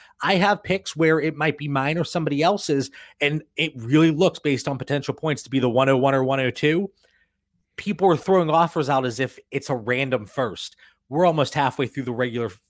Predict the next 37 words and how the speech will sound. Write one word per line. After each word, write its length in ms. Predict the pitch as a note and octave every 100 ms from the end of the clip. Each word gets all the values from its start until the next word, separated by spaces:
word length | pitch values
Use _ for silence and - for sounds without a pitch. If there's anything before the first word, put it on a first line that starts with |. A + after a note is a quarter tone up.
| -
season 380 | - D3 B2+
here 160 | A#2+ A#2+
for 120 | -
fantasy 400 | - C3 B2+ -
purposes. 600 | A#2 B2 - - A2+ G2 - - _ -
It's 180 | C3+
not 200 | D3+ C3+
a 40 | B2+
random 340 | A#2 A2+ G2+
first. 420 | - G2+ F2+ - _ - _ -
And 180 | D3+
then 300 | D3+ D3 C#3+ - -
my 220 | D#3+ E3+
final 320 | F3+ E3+ D3
thought, 400 | - C#3 B2+ B2 _ _ _
just 300 | B2 D#3+ D#3
like 180 | E3 D3+
Dan 260 | C#3 B2 A#2
said, 240 | - A2+
keep 240 | - F#3+ -
grinding. 580 | D#3+ D3+ D3 C3 A#2 A2+ - - _ -
But 220 | D#3+ D3+ -
even 320 | G#3+ G#3+ A#3
if 160 | A3 F#3
you're 120 | E3
six 380 | - E3 - D#3+
and 120 | C#3+
oh, 200 | D3 B2
five 380 | - D3 D3+ C#3+
and 100 | C#3+
one, 180 | C3
we 100 | A#2+
always 240 | G3 G#3 -
say, 320 | F3+ D3+ C3 - -
"Oh, 260 | - G3+
you 120 | C#3+ D#3
know, 180 | C3+